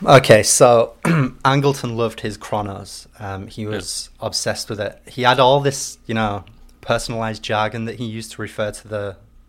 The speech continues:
Speaker 1: the work that he did at the C I A. So this is from, um, Jefferson Morley. This is the best description of a chrono.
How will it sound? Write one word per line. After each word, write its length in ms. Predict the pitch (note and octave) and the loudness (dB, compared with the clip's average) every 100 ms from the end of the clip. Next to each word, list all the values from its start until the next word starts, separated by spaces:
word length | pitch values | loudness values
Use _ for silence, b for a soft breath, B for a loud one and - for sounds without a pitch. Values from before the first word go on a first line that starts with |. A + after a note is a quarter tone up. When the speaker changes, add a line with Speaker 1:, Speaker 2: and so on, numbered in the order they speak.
| _ - | _ -18
Speaker 1:
the 80 | |
work 320 | G#2 G#2 G#2+ - | -10 -6 -6 -8
that 120 | G2 | -16
he 120 | A2+ | -12
did 160 | A2 G#2+ | -8 -8
at 80 | |
the 60 | G#2+ | -10
C 180 | - G#2 | -12 -12
I 80 | G2+ | -10
A. 220 | G2+ G#2+ - B B B B | -10 -12 -16 B B B B
So 300 | - A#2+ A2+ | -8 -4 -4
this 200 | C3+ - | -6 -8
is 100 | C#3+ | -6
from, 280 | - C#3+ C3 | -2 -2 -2
um, 400 | B2 A2+ A2 - _ _ - | -4 -6 -10 -14 _ _ -8
Jefferson 500 | B2 C3 C#3+ - A#2+ | -6 -6 -6 -8 -8
Morley. 380 | A2+ G#2+ A#2 B2 | -6 -6 -8 -8
This 220 | A2+ - | -12 -10
is 80 | G#2+ | -12
the 60 | G#2 | -6
best 320 | G#2+ - - _ _ - | -6 -6 -14 _ _ -16
description 540 | G#2 - G2+ - F#2+ - | -12 -10 -10 -12 -16 -14
of 180 | G#2+ G2 | -12 -12
a 20 | |
chrono. 460 | - A2+ F#2+ F#2 | -10 -8 -8 -10